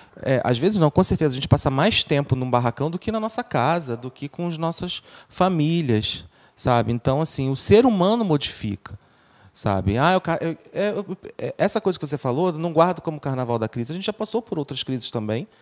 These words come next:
É, não sei dizer pra você se essa é maior, se essa é pior e tal, porque não tenho isso registrado na minha memória, porque eu sou muito do resolver o problema, sabe?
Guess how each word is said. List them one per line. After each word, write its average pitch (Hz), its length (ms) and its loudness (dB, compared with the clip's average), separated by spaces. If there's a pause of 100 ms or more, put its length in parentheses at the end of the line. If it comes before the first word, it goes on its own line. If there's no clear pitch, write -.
(580)
É, 113 920 0 (320)
não 160 220 0
sei 190 240 0
dizer 147 220 -2
pra 139 120 -6
você 127 260 -6
se - 140 -6
essa 113 220 -6
é - 20 -8
maior, 104 320 -4
se 110 120 -10
essa 104 140 -12
é - 20 -6
pior 95 280 -4
e 113 40 -4
tal, 113 180 -2
porque - 400 -6 (520)
não 120 420 -2
tenho 180 380 2
isso 139 220 -2
registrado 117 360 -4
na 110 40 -6
minha 107 140 -6
memória, 95 360 -10
porque 127 520 -4
eu 139 100 -4
sou 147 180 -2
muito 160 360 -4
do 170 120 -4
resolver 170 340 0
o 170 60 -2
problema, 139 600 -4 (420)
sabe? 113 480 0